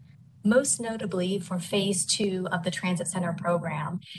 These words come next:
is the record-setting funding provided by the Federal Transit Administration's Capital Investment Grant Program. C I G will receive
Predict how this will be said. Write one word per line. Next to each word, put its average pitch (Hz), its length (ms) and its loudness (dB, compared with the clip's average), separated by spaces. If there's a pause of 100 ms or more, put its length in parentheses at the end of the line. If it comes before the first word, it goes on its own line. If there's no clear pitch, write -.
(160)
is 208 120 0
the 208 120 4
record-setting 202 960 0
funding 175 480 0
provided 170 480 2
by 160 140 0
the 170 100 0
Federal 185 320 0
Transit 175 400 -2
Administration's 165 880 -4
Capital 190 480 0
Investment 170 640 0
Grant 170 320 0
Program. 156 640 -4 (520)
C 262 280 4
I 247 160 6
G 214 460 -2
will 208 160 -2
receive 180 640 -6